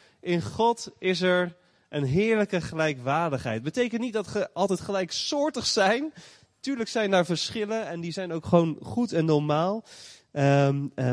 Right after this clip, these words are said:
maar in, in, in Christus is er een, is er een gelijkheid. Want u allen bent één in Christus Jezus.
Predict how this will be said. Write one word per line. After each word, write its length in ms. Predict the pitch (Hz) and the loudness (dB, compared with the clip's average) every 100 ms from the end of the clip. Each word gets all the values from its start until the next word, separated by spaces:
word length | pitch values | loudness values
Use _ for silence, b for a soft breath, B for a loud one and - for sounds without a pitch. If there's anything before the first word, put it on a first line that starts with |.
| 123 | 2
maar 260 | 156 190 - | 2 2 0
in, 240 | 190 175 | -2 -2
in, 240 | - 175 165 | -6 -8 -4
in 220 | 175 151 | -4 -4
Christus 500 | - 214 220 202 185 | -2 0 0 0 -4
is 200 | - 165 | -4 -2
er 120 | 165 | 0
een, 260 | 147 143 143 - b b | 0 0 -2 -10 b b
is 180 | 139 | -2
er 100 | 139 | 2
een 180 | 135 127 | 2 2
gelijkheid. 800 | - 139 151 202 190 107 98 - _ _ | -2 -2 2 2 0 -6 -8 -12 _ _
Want 180 | 160 170 | -4 0
u 140 | 170 - | -2 2
allen 360 | 226 277 233 | 4 4 4
bent 340 | 170 170 170 - _ - | 4 2 0 -10 _ 2
één 320 | 226 254 247 | 2 4 0
in 160 | 180 | -4
Christus 400 | - 175 - 135 | -2 -2 -2 -4
Jezus. 580 | 143 151 180 196 208 - | 0 2 2 0 -4 -6